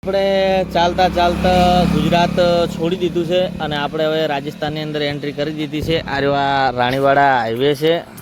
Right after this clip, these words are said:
જો અહીં કને આવા મેન હાઈવે કે આવા આપણે સિંગલ પટ્ટી હોય, આવા મેન હાઈવે.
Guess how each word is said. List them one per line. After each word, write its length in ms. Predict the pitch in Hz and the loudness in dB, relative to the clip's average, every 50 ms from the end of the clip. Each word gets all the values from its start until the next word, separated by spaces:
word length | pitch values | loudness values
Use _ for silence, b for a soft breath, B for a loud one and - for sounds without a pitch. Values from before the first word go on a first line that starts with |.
| - - - - - 131 127 | -20 -20 -20 -18 -16 -8 -4
જો 160 | 139 131 123 | -2 0 0
અહીં 200 | 117 123 135 135 | 0 0 0 0
કને 180 | - 143 139 135 | 0 0 2 2
આવા 220 | 135 139 143 139 | 4 4 4 2
મેન 260 | 135 135 135 135 131 117 | 2 0 0 -2 -2 -2
હાઈવે 300 | 110 110 113 117 110 98 | -2 -2 0 -2 -2 -2
કે 200 | 98 98 95 95 - - - - B B B B B B - | -4 -8 -10 -10 -14 -20 -20 -20 B B B B B B -4
આવા 280 | - 123 131 139 143 143 | 0 2 2 4 4 2
આપણે 200 | 139 143 139 135 | 2 2 0 -2
સિંગલ 360 | - - 156 156 151 156 147 | -2 -2 -2 0 2 2 2
પટ્ટી 260 | 131 135 123 120 123 | 2 0 0 0 -2
હોય, 220 | 113 110 113 113 117 | -2 0 0 0 2
આવા 140 | 120 123 | 0 0
મેન 240 | 123 123 127 127 120 | 0 0 -2 -2 0
હાઈવે. 340 | 117 117 117 117 113 101 | 0 0 0 0 -2 -4